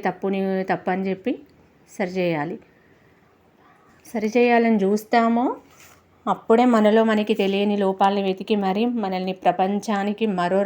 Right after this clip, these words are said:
రకంగా పరిచయం చేస్తారు మనుషులైతే. అలాంటి మనుషులు ఉన్నారు ఈ లోకంలో. మన ఇంట్లో మనం ఇలా ఉన్నా వాళ్ళకే బాధ, మనం ఏం తిన్నా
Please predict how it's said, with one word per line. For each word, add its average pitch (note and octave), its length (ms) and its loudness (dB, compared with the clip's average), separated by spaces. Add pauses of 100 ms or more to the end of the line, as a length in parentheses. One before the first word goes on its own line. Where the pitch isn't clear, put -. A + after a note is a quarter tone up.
రకంగా G3 420 -2
పరిచయం F3 380 -2
చేస్తారు D#3 380 -6
మనుషులైతే. D#3+ 500 -6 (1200)
అలాంటి F#3 420 0
మనుషులు F3 340 -4
ఉన్నారు E3 260 -4
ఈ - 100 -8
లోకంలో. D#3+ 380 -8 (800)
మన F3 180 -2
ఇంట్లో F#3 260 -2
మనం F#3+ 280 0
ఇలా F#3 180 0 (180)
ఉన్నా G3 220 0 (100)
వాళ్ళకే E3+ 380 0 (100)
బాధ, D#3 180 6 (1700)
మనం F3 180 -2 (100)
ఏం F#3 240 0
తిన్నా F#3+ 320 0